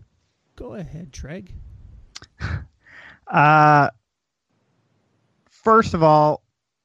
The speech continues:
Speaker 2: I, as you guys know, have, I'm not a huge Julian fan. I think he's a good coach, but I don't think he's a good coach for the style of team I think Bergevin's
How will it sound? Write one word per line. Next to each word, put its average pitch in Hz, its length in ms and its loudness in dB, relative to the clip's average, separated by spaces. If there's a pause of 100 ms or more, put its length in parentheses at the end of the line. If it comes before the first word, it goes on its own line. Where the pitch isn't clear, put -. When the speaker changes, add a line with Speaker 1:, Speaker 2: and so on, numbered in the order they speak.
(160)
Speaker 2:
I, 151 540 -2 (320)
as 131 180 -12
you 143 120 -4
guys 135 340 -2
know, 120 320 -2
have, 117 180 -4 (560)
I'm 123 360 -4
not 160 180 4
a 160 40 4
huge 143 360 -2
Julian 123 480 0 (100)
fan. 98 400 -4 (1040)
I 117 60 -12
think 165 160 2
he's 151 140 2
a - 20 0
good 139 200 2
coach, - 600 -2 (960)
but 123 160 2
I 127 80 2
don't 135 160 2
think 147 120 0
he's 127 120 -4
a 120 60 -4
good 123 180 -2
coach 123 300 -2
for 110 480 -6
the 98 100 -12 (960)
style 120 540 0
of 104 80 -4 (100)
team 127 420 -2
I 110 100 -2
think 113 220 -4
Bergevin's 104 800 -2